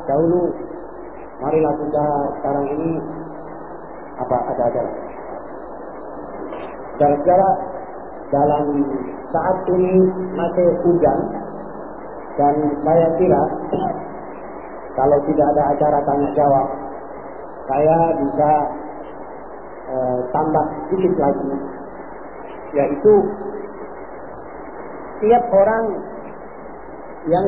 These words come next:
sudah ngawak, artinya sudah tauhid tawaan, sudah tidak mempan. Itu ujian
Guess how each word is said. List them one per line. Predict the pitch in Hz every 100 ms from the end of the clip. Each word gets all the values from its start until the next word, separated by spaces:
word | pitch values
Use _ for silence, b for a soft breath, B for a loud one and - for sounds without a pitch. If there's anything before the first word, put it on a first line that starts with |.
| -
sudah | 190 185 185 180
ngawak, | 196 202 202 208 185 - - - - - - -
artinya | - 180 190
sudah | 170 165 165 - - -
tauhid | 185 202 - - 233 - -
tawaan, | 185 185 180 180 196 214 - - - - - - - - - - - - - - -
sudah | - 190 202
tidak | 208 196
mempan. | 214 233 185 - - - - - - - - - - - - - - - - - - - 220
Itu | 190 233
ujian | 226 226 214 - 196 220